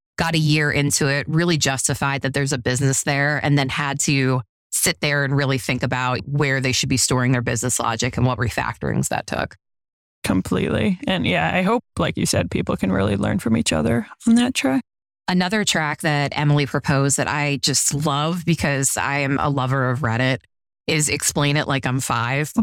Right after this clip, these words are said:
Speaker 1: I
Speaker 2: Mm-hmm.
Speaker 1: love the idea behind that. <laughs> If you can't explain it simply, you don't understand it well enough. But the sentiment really rings true. The best way to demonstrate the understanding of a hard topic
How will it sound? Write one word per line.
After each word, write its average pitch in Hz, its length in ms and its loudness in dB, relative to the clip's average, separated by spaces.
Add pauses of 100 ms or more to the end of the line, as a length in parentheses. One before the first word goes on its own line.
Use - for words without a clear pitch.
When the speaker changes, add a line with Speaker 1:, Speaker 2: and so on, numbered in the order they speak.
(220)
Speaker 1:
I 180 100 0
Speaker 2:
Mm-hmm. 220 260 4
Speaker 1:
love 175 340 0
the 180 160 2
idea 151 400 2
behind 185 460 2
that. 226 920 0
<laughs> - 40 -20 (400)
If 156 160 0
you 185 80 0
can't 170 300 0
explain 165 320 0
it 156 100 -2
simply, 180 460 0
you 147 160 2
don't 147 240 0
understand 147 540 0
it 139 100 0
well 135 240 -2
enough. 151 440 0 (220)
But 165 160 0
the 160 80 -2
sentiment 165 460 0
really 151 200 2
rings 143 380 2
true. 170 400 0
The 160 140 -2
best 147 260 -2
way 156 100 2
to 147 80 -2
demonstrate 139 540 0
the 151 100 -4
understanding 139 540 0
of 135 60 0
a 135 80 0
hard 131 240 -2
topic 139 420 -2